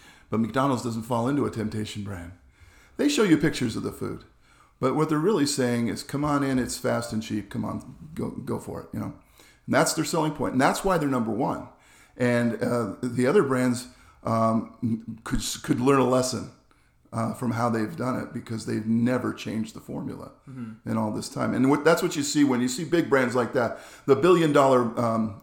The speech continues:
Speaker 1: guys, when they hit formula, they never change it. They, they don't need to. Like Geico, you're gonna see, uh, pigs and lizards for the next twenty years because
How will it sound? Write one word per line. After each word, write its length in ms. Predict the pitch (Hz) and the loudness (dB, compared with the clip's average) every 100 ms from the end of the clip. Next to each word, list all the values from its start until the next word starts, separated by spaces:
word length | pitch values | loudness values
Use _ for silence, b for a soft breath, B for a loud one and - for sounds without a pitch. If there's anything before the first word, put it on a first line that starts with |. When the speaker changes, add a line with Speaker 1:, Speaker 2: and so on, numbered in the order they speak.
| - | -2
Speaker 1:
guys, 420 | 120 107 101 - b b b b b b b | 0 0 -4 -10 b b b b b b b
when 240 | - 135 143 | 0 4 6
they 140 | 165 | 6
hit 180 | 156 170 | 4 0
formula, 640 | - 170 156 113 87 - - - _ _ b b b | 2 4 4 2 -2 -6 -12 -20 _ _ b b b
they 140 | 139 | 4
never 220 | 139 139 127 | 6 4 4
change 340 | 139 104 - | 0 -2 -4
it. 240 | 104 - - _ _ _ _ _ _ | -10 -12 -20 _ _ _ _ _ _
They, 140 | 131 131 | 0 0
they 180 | 143 | 4
don't 160 | 160 147 | 4 8
need 220 | 147 143 | 8 6
to. 340 | - 113 98 - - _ _ | 4 -2 -2 -8 -20 _ _
Like 220 | 135 127 | 0 2
Geico, 440 | 139 139 135 110 | 4 2 2 0
you're 100 | 117 | 0
gonna 180 | 135 170 | 0 0
see, 360 | - 139 123 117 | -2 0 0 0
uh, 260 | 120 113 107 B B B | 0 0 0 B B B
pigs 400 | - 143 123 - | 0 0 0 -2
and 240 | 120 110 | 0 0
lizards 580 | 131 135 131 117 107 - B B B _ | 4 4 4 2 0 -6 B B B _
for 340 | - 123 117 | 0 2 2
the 280 | 120 117 120 | 0 2 2
next 300 | 113 110 - | 0 -4 -6
twenty 280 | 127 120 117 | -2 0 4
years 420 | 135 156 113 117 | 6 6 4 2
because 560 | 117 - 131 113 - | -2 0 2 2 -4